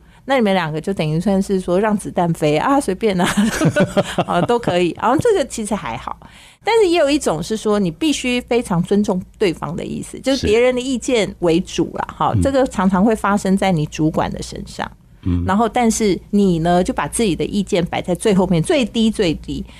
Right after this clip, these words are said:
Speaker 1: 那这个东西它就叫做退让、隐忍。但退让、隐忍就常常会造成我们刚刚讲，就是这种所谓的职场霸凌，
Speaker 2: 嗯。
Speaker 1: 跟所谓的情绪勒索。那这里其实它也有好处，好处就是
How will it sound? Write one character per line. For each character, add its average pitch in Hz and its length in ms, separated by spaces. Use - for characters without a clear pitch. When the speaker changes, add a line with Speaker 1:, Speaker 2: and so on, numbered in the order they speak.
Speaker 1:
那 208 120
这 262 140
个 226 80
东 214 180
西 208 280
它 202 240
就 196 200
叫 180 220
做 156 240
退 185 320
让、 147 180
隐 190 300
忍。 190 160
但 466 120
退 415 160
让、 370 240
隐 202 220
忍 196 220
就 466 240
常 175 260
常 190 180
会 220 120
造 220 180
成 170 160
我 147 60
们 147 100
刚 185 140
刚 185 100
讲， - 260
就 196 140
是 190 160
这 180 120
种 170 240
所 156 180
谓 180 140
的 165 140
职 - 180
场 160 240
霸 147 280
凌， - 120
Speaker 2:
嗯。 92 300
Speaker 1:
跟 202 180
所 175 200
谓 160 100
的 160 100
情 151 220
绪 151 160
勒 139 220
索。 - 300
那 381 180
这 415 260
里 202 120
其 311 220
实 339 160
它 349 200
也 254 80
有 202 140
好 151 200
处， 156 220
好 156 200
处 277 200
就 220 200
是 202 320